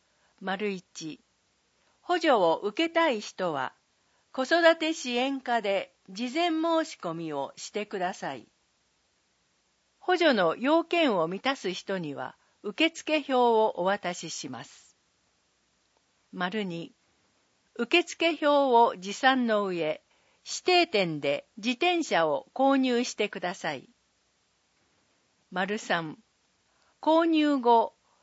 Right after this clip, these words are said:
事前申し込み時にお渡しする申請書に、領収書等必要書類を添付して、子育て支援課にご提出ください。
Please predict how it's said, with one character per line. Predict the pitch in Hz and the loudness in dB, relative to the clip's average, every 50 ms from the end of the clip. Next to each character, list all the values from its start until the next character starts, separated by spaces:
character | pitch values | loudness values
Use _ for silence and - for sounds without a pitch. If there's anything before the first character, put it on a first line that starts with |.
| _ _ - | _ _ -8
事 | 196 233 240 240 | -4 -2 -2 2
前 | 285 320 349 | 2 2 2
申 | 359 330 294 277 302 311 339 | 2 2 2 4 4 4 2
し | 320 - - - | 0 -4 -6 -4
込 | 339 339 | -2 -2
み | 330 339 311 | 0 0 0
時 | 262 226 196 | -2 -2 -4
に | 180 170 160 151 143 - | -4 -4 -6 -8 -6 -4
お | 180 208 | 0 2
渡 | 233 262 262 254 240 240 | 2 2 2 0 -4 -4
し | - 233 208 | -6 -10 -10
す | - - 202 190 | -6 -6 -4 -4
る | 185 190 185 - - _ _ | -4 -4 -6 -6 -10 _ _
申 | - - 294 302 320 330 | -10 -4 -2 0 0 0
請 | 320 - 311 302 302 302 | -2 -2 -2 -2 -2 -2
書 | - - 285 269 | -2 -2 -2 -2
に、 | 233 180 143 - - _ _ _ _ _ _ _ _ _ _ | -2 -4 -6 -8 -12 _ _ _ _ _ _ _ _ _ _
領 | 214 262 302 330 359 339 | -2 0 2 2 2 0
収 | - - 320 320 320 294 | -2 -4 -2 -2 -2 -2
書 | - - 294 285 262 - | 0 2 4 4 4 2
等 | - _ - 269 226 190 147 - - - _ _ _ _ _ | -2 _ -2 0 0 0 -2 -4 -8 -12 _ _ _ _ _
必 | - - - - 320 330 | -16 -16 -8 -2 0 2
要 | 330 330 330 339 | 4 4 2 2
書 | 320 - 349 339 | 0 0 -2 0
類 | 302 285 220 190 165 151 | 2 0 0 0 0 -2
を | 156 147 156 | -2 -4 -4
添 | - - 208 208 226 226 | -4 -6 -6 -6 -6 -6
付 | - - 185 185 | -8 -8 -10 -8
し | - - - | -8 -12 -10
て、 | - 165 160 156 - - _ _ _ _ _ _ _ _ _ _ _ _ | -8 -8 -8 -8 -8 -12 _ _ _ _ _ _ _ _ _ _ _ _
子 | - 262 | -4 -2
育 | - 339 349 320 330 320 | 0 0 4 6 4 4
て | 320 - 320 320 | 4 2 -4 -4
支 | - - 262 254 | -4 -4 -2 2
援 | 254 277 294 285 | 2 2 2 0
課 | - - 262 247 | 0 0 0 0
に | 226 214 214 202 - - _ - | 2 0 -4 -4 -6 -10 _ -8
ご | 185 190 | -6 -6
提 | 196 - 233 214 226 233 | -4 -2 0 0 0 0
出 | - - 214 202 - 196 | -2 -6 -8 -8 -8 -10
く | - - 175 | -10 -8 -6
だ | 165 180 175 | -6 -6 -6
さ | - 180 139 139 | -6 -8 -8 -8
い。 | 135 - | -10 -16